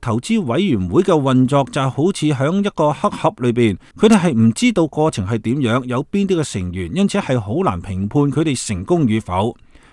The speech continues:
美國政府往往對中國嘅經濟同發展政策，以及係呢啲嘅政策同中國國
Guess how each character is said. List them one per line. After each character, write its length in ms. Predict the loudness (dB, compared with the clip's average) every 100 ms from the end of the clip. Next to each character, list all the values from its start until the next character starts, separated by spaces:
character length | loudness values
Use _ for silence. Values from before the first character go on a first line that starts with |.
| 4
美 100 | 6
國 120 | 6 2
政 180 | 0 2
府 180 | 2
往 200 | 4 2
往 160 | 2 0
對 180 | 0 0
中 120 | 0
國 140 | 0 -2
嘅 100 | -4
經 200 | 0 0
濟 160 | 0 -2
同 220 | -2 -4
發 160 | -4 -6
展 180 | -4 -4
政 180 | -4 -2
策， 220 | -2 -4 -14 _
以 60 | -2
及 100 | -2
係 200 | 0 0
呢 120 | 0 0
啲 80 | 0
嘅 80 |
政 200 | 0 -2
策 160 | 0 -2
同 260 | -2 -2 -2
中 160 | -2 -2
國 160 | -2
國 160 | -2